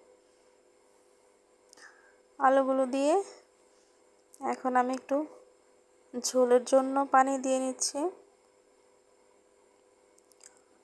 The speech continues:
একটু নেড়ে চেড়ে নিচ্ছি। আমি আর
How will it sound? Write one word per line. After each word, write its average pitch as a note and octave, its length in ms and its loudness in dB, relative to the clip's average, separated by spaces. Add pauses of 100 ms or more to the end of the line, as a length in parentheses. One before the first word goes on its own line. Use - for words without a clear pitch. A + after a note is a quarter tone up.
(2000)
একটু - 200 -20
নেড়ে C4 260 0
চেড়ে C4 260 4
নিচ্ছি। C4 360 -2 (1800)
আমি A#3+ 260 -2 (180)
আর B3+ 80 0